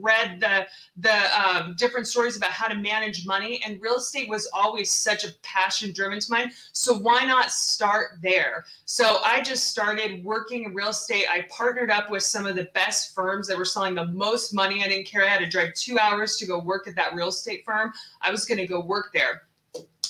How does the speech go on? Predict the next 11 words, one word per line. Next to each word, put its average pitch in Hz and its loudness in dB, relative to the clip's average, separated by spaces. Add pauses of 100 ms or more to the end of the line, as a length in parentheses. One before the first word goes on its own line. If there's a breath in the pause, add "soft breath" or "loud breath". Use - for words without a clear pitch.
(100)
And 220 2 (340 loud breath)
in 277 0
that 285 2
time 254 -2
working 220 -6
at 202 -4
that 185 -2
firm, 190 -4
I 196 2
realized 208 -2
something 190 -8